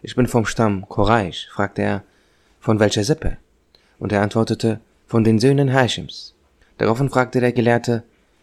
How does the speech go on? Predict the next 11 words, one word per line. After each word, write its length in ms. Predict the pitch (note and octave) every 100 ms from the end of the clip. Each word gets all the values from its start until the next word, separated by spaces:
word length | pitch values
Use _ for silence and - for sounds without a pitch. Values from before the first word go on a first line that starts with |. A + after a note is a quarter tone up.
| _
"Würdest 260 | A#2+ C3+ D3+
du 60 |
mir 160 | D3+ C#3+
glauben, 540 | C#3+ E3+ C3+ F#2+ F2+
dass 180 | F#2 F#2+
ich 180 | A2 -
mir 200 | A2 A2
zwei 380 | - G#2+ C3 C3+
deiner 220 | A#2+ A#2
Körperteile 560 | B2+ A#2+ A#2 A#2 A2+
anschaue?" 560 | - A2+ - D#2+ D#2 -